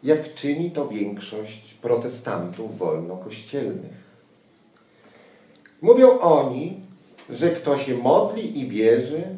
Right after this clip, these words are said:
staje się bogaty i odnosi sukcesy. Taka postawa zaprzecza diametralnie świadectwu Nowego Testamentu. Tak, Jezus uzdrawiał ludzi,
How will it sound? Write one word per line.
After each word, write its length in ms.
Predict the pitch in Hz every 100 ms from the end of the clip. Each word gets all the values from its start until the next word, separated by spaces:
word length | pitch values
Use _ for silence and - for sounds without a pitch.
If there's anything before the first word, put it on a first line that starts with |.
| - -
staje 380 | - 156 151 143
się 140 | 135
bogaty 680 | 123 117 131 175 190 175 151
i 40 |
odnosi 420 | 127 123 123 -
sukcesy. 720 | - - - 95 98 - - _ _ _ _ _ _ _ _ _ _ _ _ _ _ _ _ _ _ _ _
Taka 260 | - 233 233
postawa 920 | 233 - - 147 131 117 120 - - - _ -
zaprzecza 580 | - 151 - 170 165 156
diametralnie 1300 | - 165 160 160 - 156 196 233 - - 87 - - - _ _ _ _
świadectwu 760 | - - 117 101 95 - - 135
Nowego 380 | 104 92 87 101
Testamentu. 800 | 98 - 120 131 147 - - - - _ _ _ _ _ _ _ _ -
Tak, 380 | 220 208 - - - _ _ _
Jezus 320 | 151 240 233
uzdrawiał 600 | 202 185 175 214 226 -
ludzi, 480 | - - 78 - -